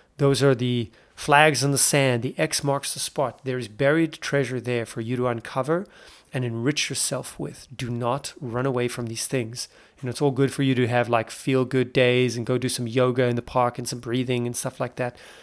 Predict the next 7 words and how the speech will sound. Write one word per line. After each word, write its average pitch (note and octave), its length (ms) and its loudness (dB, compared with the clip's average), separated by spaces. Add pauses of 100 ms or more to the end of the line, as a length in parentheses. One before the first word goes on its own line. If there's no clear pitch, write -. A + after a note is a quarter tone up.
(120)
to B2+ 100 -10
balance B2+ 400 2
yourself. C#3+ 440 -6 (380)
But C3 140 -2
you C3 120 0
are B2+ 100 2
still B2 560 2